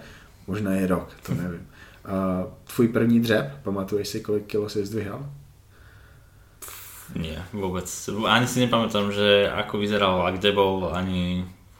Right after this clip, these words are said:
Speaker 1: A pr-, první benče, z kolika byly? Vůbec.
Speaker 2: Ne, ne, ne.
Speaker 1: Koľko jsi?
Speaker 2: Možno, že tá šesťdesiatka na obidvoch a predpokladám, že ten bench sme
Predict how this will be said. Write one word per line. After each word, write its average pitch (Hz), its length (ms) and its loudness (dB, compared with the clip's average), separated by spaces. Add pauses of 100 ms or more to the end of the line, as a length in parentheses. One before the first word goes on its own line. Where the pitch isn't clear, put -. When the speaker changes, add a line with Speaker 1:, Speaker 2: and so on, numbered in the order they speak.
Speaker 1:
A - 80 0
pr-, 107 160 2 (160)
první 113 260 4
benče, 95 440 0
z - 60 -6
kolika 104 360 0
byly? 107 240 -2 (1500)
Vůbec. 98 440 0
Speaker 2:
Ne, 92 240 0
ne, 73 140 -4
ne. 82 260 -6 (260)
Speaker 1:
Koľko 107 320 -6
jsi? - 100 -14 (220)
Speaker 2:
Možno, 117 400 0
že 104 240 6 (160)
tá 104 80 4
šesťdesiatka 104 640 -2
na 92 240 0
obidvoch 92 320 -2 (240)
a - 80 -14
predpokladám, 92 640 -4
že - 80 -10
ten 95 160 -4
bench 92 320 -4
sme 90 160 -2